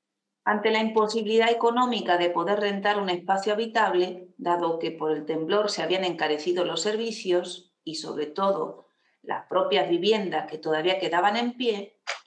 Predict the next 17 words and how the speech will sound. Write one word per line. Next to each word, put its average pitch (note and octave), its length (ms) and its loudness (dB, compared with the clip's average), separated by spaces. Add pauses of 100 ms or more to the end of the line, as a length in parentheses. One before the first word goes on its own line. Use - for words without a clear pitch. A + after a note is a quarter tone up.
la A#3+ 140 4
familia C#4 480 2
Quasimodo B3+ 760 2
se - 160 0
vio A#3+ 200 4
obligada A3+ 400 2
a G#3 40 2
vivir F#3+ 360 2
durante F3 360 2
un A#3 120 0
buen A3 260 0
tiempo C4+ 560 -2
en F#3+ 180 0
un A#3+ 220 0
vagón E3 400 2
de D#3+ 140 2
carga C4 500 2